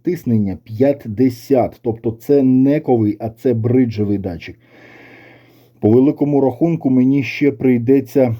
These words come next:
якось коригувати, е, положення цього датчика відносно струн. Інакше це, а,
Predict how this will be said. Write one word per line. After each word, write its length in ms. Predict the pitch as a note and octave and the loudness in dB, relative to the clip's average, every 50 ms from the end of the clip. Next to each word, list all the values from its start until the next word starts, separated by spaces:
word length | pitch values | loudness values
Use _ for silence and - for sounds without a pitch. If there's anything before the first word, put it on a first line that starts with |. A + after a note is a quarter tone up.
| - _ _ _ _ _ - | -10 _ _ _ _ _ -6
якось 440 | A#2 A2+ C3+ C3+ C3 - C#3 B2+ | -2 0 0 0 0 -2 -4 -6
коригувати, 880 | - - C#3 C3+ C3+ A#2+ A#2 B2+ B2+ B2 C3 C3 B2+ A#2 A2+ C3 B2 B2 | -4 -2 0 2 2 2 2 2 2 2 2 2 0 0 -2 -2 -2 -2
е, 60 | A#2+ - B2 A#2 A#2 A#2 A#2 A#2 A#2 A2+ A2+ A2+ | -2 -4 -2 -2 0 2 2 2 2 2 2 0
положення 600 | A2+ - C3 B2+ B2+ C3+ C3 A2 A#2 B2+ B2+ A#2+ | 0 -2 -2 0 2 2 2 2 0 0 0 0
цього 280 | A#2 - C3+ A#2 B2+ B2+ | -2 -2 -2 0 0 0
датчика 480 | A#2+ B2+ C3+ C3 C3 - A#2+ A2+ B2 A#2 | 0 0 0 0 -2 -4 -4 -2 0 0
відносно 640 | A2+ A#2+ A#2 A2+ B2 B2+ B2 A#2 A#2 - B2 A#2+ | 2 0 0 0 2 0 0 0 -2 -2 -4 -4
струн. 480 | A#2 A#2 - - C#3+ C3+ B2 A2+ G2 F2 - - _ _ _ _ _ _ _ _ _ _ _ _ _ _ _ _ _ _ _ _ _ _ _ _ _ _ _ _ | -4 -4 -6 -2 0 2 2 2 0 -2 -6 -14 _ _ _ _ _ _ _ _ _ _ _ _ _ _ _ _ _ _ _ _ _ _ _ _ _ _ _ _
Інакше 420 | A#2 A2+ A#2 B2+ B2 A#2 - A2+ | 2 4 4 4 2 0 -4 -8
це, 280 | G#2+ - - B2+ A2 G2 - - _ _ _ _ _ _ _ _ _ _ _ | -10 -4 -2 0 0 0 -2 -8 _ _ _ _ _ _ _ _ _ _ _
а, 360 | - G2 G2 G2 F#2+ F#2 F#2 | -6 -4 -4 -2 -2 -4 -6